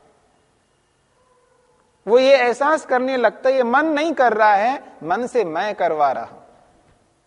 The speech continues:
गाड़ी स्वयं नहीं चल रही, मैं चला रहा हूं।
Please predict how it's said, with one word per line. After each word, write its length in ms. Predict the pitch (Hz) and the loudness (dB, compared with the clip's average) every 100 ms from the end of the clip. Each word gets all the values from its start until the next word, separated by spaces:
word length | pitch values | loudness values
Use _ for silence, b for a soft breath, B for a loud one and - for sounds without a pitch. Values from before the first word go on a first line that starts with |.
| _ _ _ _ _ _ - | _ _ _ _ _ _ -14
गाड़ी 560 | 156 180 196 226 311 302 - - | 0 4 6 4 2 -2 -6 -20
स्वयं 380 | - 233 233 294 | -8 0 4 4
नहीं 300 | 339 320 320 | 4 0 0
चल 260 | 285 262 226 | 0 0 2
रही, 180 | 247 294 | 0 2
मैं 280 | 233 311 | 0 0
चला 400 | 269 269 262 285 | 0 2 6 6
रहा 260 | 269 247 208 | 8 8 8
हूं। 220 | 160 131 | 4 -2